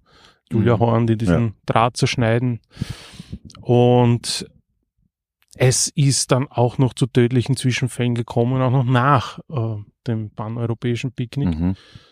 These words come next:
Speaker 1: In, zwei Tage später ist der letzte Mensch an der, äh, Ungar-, öst-, burgenländisch-ungarischen Grenze ums Leben gekommen.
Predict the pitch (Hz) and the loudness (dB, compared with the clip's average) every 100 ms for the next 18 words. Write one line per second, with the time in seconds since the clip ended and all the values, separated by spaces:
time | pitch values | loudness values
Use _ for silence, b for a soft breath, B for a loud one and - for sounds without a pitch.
0 | B - _ - 113 113 113 113 - - | B -20 _ -6 -4 -2 -4 -6 -8 -8
1 | 117 - 117 117 113 - - 123 117 - | -8 -4 -2 -2 -4 -6 -8 -4 -4 -4
2 | 110 107 - 107 113 107 - 117 110 113 | -4 -4 -6 -8 -8 -10 -10 -8 -6 -8
3 | 107 - 135 113 113 113 104 - - - | -8 -12 -10 -10 -6 -6 -8 -14 -14 -6
4 | 117 110 117 135 120 120 - 117 - - | -4 -4 -6 -4 -2 -2 0 0 -2 0
5 | 135 127 123 117 104 - - 131 117 113 | 2 4 2 2 -2 -6 -8 -4 0 0
6 | 110 120 113 113 113 123 113 113 110 120 | -2 -4 -4 -4 -2 -2 -2 -4 -4 -4
7 | - 117 135 | -4 -4 -4